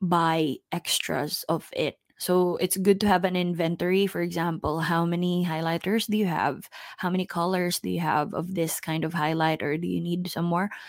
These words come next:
Most probably not, because, you know, we are all hoarders in this online shopping world. <laughs> Anyway, as I was cleaning out, I found out that they were out of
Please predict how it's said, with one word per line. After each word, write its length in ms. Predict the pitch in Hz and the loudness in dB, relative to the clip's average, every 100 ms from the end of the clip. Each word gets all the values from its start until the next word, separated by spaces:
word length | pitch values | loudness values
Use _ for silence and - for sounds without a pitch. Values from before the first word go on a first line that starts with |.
| - - | -20 -6
Most 460 | - 185 185 180 - | 4 8 10 8 6
probably 560 | 170 160 165 175 190 180 | 2 4 4 6 6 4
not, 320 | 175 160 - - | 2 2 0 -2
because, 300 | 185 196 170 | 2 4 4
you 80 | 175 | 4
know, 260 | 175 165 | 2 2
we 240 | 160 185 - | 0 0 0
are 140 | 170 - | 0 4
all 320 | 165 165 160 | 4 4 0
hoarders 720 | - 180 170 165 165 165 165 - | 2 4 4 4 2 2 0 -2
in 280 | 165 160 156 | -2 0 2
this 500 | 160 151 151 - - - | 4 4 2 -2 -4 2
online 480 | 170 170 165 160 165 | 2 2 0 0 2
shopping 720 | - 147 147 - 156 156 - | 4 6 4 4 0 -2 -4
world. 720 | 160 160 156 156 151 170 175 170 | -4 0 2 4 6 4 4 4
<laughs> 60 | - 202 - _ | 6 4 2 _
Anyway, 580 | - 277 262 180 180 175 - _ - | 2 6 8 8 6 2 -4 _ -2
as 180 | - 175 | 0 4
I 160 | 175 175 | 4 4
was 160 | 180 | 2
cleaning 480 | - - 175 175 165 | -2 -2 0 0 0
out, 300 | - 156 156 | 2 2 2
I 60 | 180 | -2
found 280 | - 160 165 | 0 0 2
out 160 | 156 | 0
that 120 | 165 | 0
they 140 | 160 160 | 2 2
were 140 | 160 - | 4 4
out 180 | 160 - | 4 4
of 200 | 170 | 0